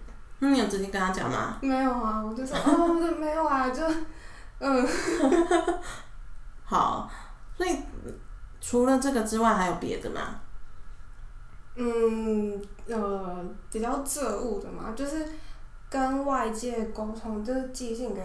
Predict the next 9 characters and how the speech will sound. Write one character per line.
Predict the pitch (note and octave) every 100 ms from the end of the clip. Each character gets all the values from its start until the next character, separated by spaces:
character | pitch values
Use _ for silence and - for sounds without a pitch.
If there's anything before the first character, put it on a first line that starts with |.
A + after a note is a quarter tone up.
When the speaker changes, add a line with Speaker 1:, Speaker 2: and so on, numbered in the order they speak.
| F3+
Speaker 2:
厂 | - F#3+ F#3+
商 | G#3+ G3+ F3 E3+
啊， | F3 G3+ - - - - - - - -
当 | A3 G#3+ G#3+ A3 A3 - - - - - - - -
部 | A#3+
落 | A3
客 | A3 G#3
跟 | G#3
厂 | G3